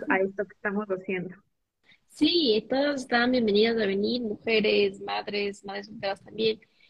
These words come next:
Speaker 1: Van a ser tres días súper lindos de sanación femenina, de conectar con este lado femenino que estamos conversando ahorita, de desconectarnos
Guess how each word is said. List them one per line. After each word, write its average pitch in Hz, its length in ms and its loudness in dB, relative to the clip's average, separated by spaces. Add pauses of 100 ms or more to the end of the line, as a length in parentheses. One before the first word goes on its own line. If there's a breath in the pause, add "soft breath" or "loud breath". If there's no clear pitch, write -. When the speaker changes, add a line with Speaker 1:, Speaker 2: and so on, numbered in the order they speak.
(140 soft breath)
Speaker 1:
Van 247 160 2
a 240 40 0
ser 240 160 -2
tres 247 220 2
días 247 240 -2
súper 233 300 -6
lindos 226 400 -2
de 196 100 -4
sanación 208 480 -6
femenina, 214 640 -2
de 202 100 -4
conectar 254 540 -2
con 220 140 -2
este 220 200 -6
lado 214 160 0
femenino 208 400 -4
que - 80 -20
estamos 202 340 -6
conversando 208 460 -2
ahorita, 214 400 4
de 190 140 2
desconectarnos 226 1000 0